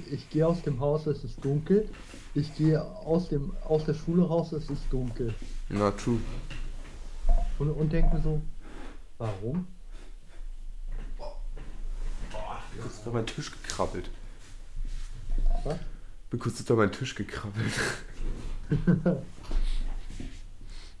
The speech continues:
Speaker 2: Ja, genau. Ihr könnt uns auch mal gerne irgendwie was reinschreiben, wenn wir irgendwie mal was da machen sollen,
Speaker 1: Ja.
Speaker 2: Spezielles.
Speaker 1: Über
Speaker 2: Instagram.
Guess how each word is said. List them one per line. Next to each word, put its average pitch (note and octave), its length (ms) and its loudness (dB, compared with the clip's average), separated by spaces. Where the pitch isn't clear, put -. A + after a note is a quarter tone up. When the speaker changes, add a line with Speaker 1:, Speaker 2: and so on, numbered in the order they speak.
Speaker 2:
Ja, B2 60 4
genau. G2+ 180 2
Ihr A2 80 -2
könnt C#3 200 0
uns - 240 -4
auch A#2+ 140 0
mal A2+ 180 0
gerne A2+ 460 0
irgendwie A2+ 240 -4
was G#2 180 -6
reinschreiben, G#2+ 1120 -2
wenn G2+ 180 -6
wir G2+ 120 -2
irgendwie G2+ 260 -6
mal G2 220 -6
was - 280 -12
da - 100 -10
machen A2 240 -4
sollen, G#2 320 0
Speaker 1:
Ja. - 100 -18
Speaker 2:
Spezielles. - 720 -4
Speaker 1:
Über D#3 300 6
Speaker 2:
Instagram. F3+ 240 6